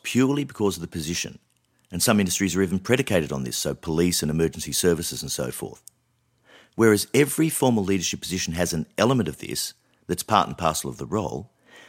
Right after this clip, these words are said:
this power should be used wisely and it should be used sparingly. You might be able to play the boss card to get shit done, but people will resent you for it,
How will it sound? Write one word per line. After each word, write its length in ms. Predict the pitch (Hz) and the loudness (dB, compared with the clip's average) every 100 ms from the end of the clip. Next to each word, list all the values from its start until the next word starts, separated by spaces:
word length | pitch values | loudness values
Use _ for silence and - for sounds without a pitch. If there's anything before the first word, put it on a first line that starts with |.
| _ - | _ -2
this 200 | 127 - | 0 2
power 300 | 120 104 98 | 2 4 4
should 200 | - 87 | 0 -4
be 80 | 80 | -4
used 300 | 73 71 - | -4 -4 -10
wisely 680 | 64 65 78 82 120 151 - _ _ | -10 -4 -2 0 0 -2 -8 _ _
and 100 | 104 | -2
it 80 | 113 | 0
should 180 | - 113 | 0 0
be 80 | 117 | 2
used 220 | 117 - | 0 0
sparingly. 680 | - 101 104 101 90 - _ _ _ _ _ _ _ - - - | 0 2 2 2 -2 -8 _ _ _ _ _ _ _ -20 -12 0
You 100 | 113 | 4
might 160 | 160 | 4
be 80 | 165 | 2
able 120 | 156 | -2
to 40 | 147 | -2
play 200 | - 110 | 2 2
the 80 | |
boss 320 | 87 92 98 - | 2 0 0 0
card 260 | 85 78 | -2 -4
to 60 | 69 | -4
get 160 | 78 | -6
shit 240 | - 71 - | -4 -6 -2
done, 320 | 92 69 - - - - | -2 -2 -6 -20 -16 -6
but 200 | 90 - | -6 0
people 320 | 117 123 127 | 0 0 -2
will 220 | 92 104 | 0 0
resent 440 | 92 92 95 92 - | 2 0 0 0 -2
you 80 | |
for 260 | 87 60 | -4 -6
it, 100 | 52 | -10